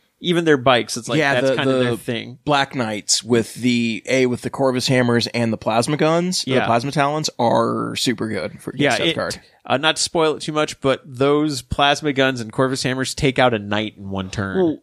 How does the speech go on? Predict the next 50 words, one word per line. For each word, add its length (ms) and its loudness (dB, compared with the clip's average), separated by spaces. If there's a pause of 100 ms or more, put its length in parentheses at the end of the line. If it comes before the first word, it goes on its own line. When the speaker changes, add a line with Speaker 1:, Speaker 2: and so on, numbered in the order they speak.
(120)
Speaker 2:
so 200 0
the 100 2
really 320 -2
great 240 2
thing 160 0
with 160 -4
that, 300 0
too, 340 2
is 640 0 (420)
if 200 -2
you're 80 -2
specifically 1040 0
going 260 2
up 140 0
against, 200 -2
like, 140 -2
I, 140 4
I'm 280 -2
only 160 0
gonna 140 2
be 140 0
playing 260 -2
against 300 -6
Death 240 0
Guard, 340 -4 (380)
you 160 0
have 180 0
bikes. 600 -4
You 180 -4
have 140 0
a 40 -2
lot 420 0
more 120 -4
mobility. 640 -10 (180)
Like, 160 -6
Death 220 0
Guard 200 -2
are 200 -4
a 60 -12
slow 560 0
army. 400 -6 (260)
So 140 0
if 80 0
nothing 260 2
else, 160 2
building 460 0
a 100 2
Raven 460 2
Wing 200 -6
list 400 -4